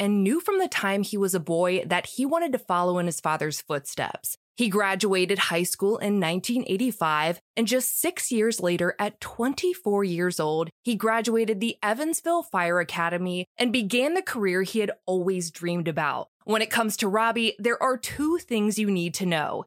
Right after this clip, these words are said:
He was kind to his bones, and his family was everything to him. He had a daughter named Lindsay, who was his entire world, and eventually, Lindsay gave birth to his granddaughters, whom he referred to as his angels.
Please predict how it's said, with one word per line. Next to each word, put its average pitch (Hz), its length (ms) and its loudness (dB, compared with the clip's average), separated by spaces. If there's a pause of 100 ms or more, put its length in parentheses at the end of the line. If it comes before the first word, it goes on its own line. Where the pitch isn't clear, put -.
(120)
He 247 140 0
was 220 260 0
kind 311 680 -2
to 269 160 0
his 233 240 -2
bones, 185 680 0 (180)
and 247 120 0
his - 120 -2
family 320 320 2
was 262 280 0 (160)
everything 175 680 -2
to 160 80 -4
him. 156 400 -6 (280)
He 240 100 0
had 220 140 2
a 233 40 2
daughter 190 380 2
named 180 260 0
Lindsay, 208 540 2
who 208 160 -4
was 214 240 0
his 226 200 -2
entire 233 680 -4
world, 170 460 -2 (200)
and 233 120 2
eventually, 240 800 2
Lindsay 285 440 0
gave 220 300 0
birth 202 280 0
to 220 100 -2
his 185 160 0
granddaughters, 185 880 0 (140)
whom 294 160 2
he 277 140 0
referred 220 440 0
to 220 200 0
as 175 280 -2
his 180 320 -4
angels. 165 640 -4